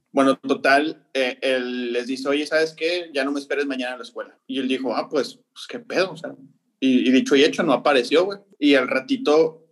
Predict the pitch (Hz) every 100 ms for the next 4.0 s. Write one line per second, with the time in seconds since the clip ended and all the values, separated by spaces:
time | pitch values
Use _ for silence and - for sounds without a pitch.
0 | - 123 117 113 113 131 120 113 123 127
1 | 131 135 123 110 113 117 117 107 104 -
2 | - _ _ _ _ 123 - 113 104 104
3 | - - - 120 104 104 - 139 -